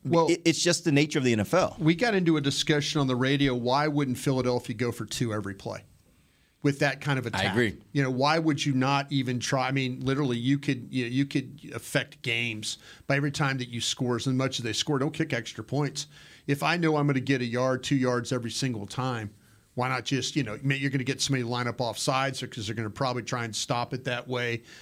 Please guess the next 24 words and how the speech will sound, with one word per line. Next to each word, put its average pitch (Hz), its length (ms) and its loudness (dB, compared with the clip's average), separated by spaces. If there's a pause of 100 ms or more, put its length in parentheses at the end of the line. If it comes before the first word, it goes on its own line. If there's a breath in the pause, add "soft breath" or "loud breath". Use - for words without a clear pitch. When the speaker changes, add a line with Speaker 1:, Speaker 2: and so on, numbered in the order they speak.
(120)
Speaker 1:
the - 100 -4
submarining, 123 800 2
the 113 120 -2
things 123 340 -2
like 110 220 -4
that. 120 420 -2 (380 soft breath)
You 120 80 -2
know, 107 180 -10 (120)
I, 143 60 2
I, 156 240 0 (100)
if, 143 120 -2 (120)
you 147 80 -2
know, 127 60 -2
we, 127 180 0
that, 131 340 -4
like, 127 200 -6
Philly, 160 360 2
if 123 400 -4
they're, 175 240 2
they're 156 320 2
so 175 320 2
proficient 151 640 0
at 113 180 -2
it 110 240 -6